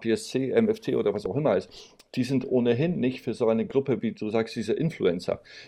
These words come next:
Das, das ist, ähm, das ist für uns, die sich damit beschäftigen, die damit arbeiten,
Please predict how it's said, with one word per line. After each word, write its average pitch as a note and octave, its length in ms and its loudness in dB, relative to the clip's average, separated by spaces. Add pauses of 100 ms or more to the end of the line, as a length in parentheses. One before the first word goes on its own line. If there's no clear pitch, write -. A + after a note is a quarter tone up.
Das, - 260 -4
das G2+ 180 -2
ist, A2+ 220 -6 (100)
ähm, G2+ 520 4 (400)
das G#2+ 180 2
ist B2+ 120 -2
für B2+ 120 4
uns, G3 480 2
die A#2 240 -8
sich B2 220 -4
damit G#2+ 220 2
beschäftigen, C#3+ 500 2
die A2+ 100 -4
damit G#2+ 260 4
arbeiten, A#2+ 520 2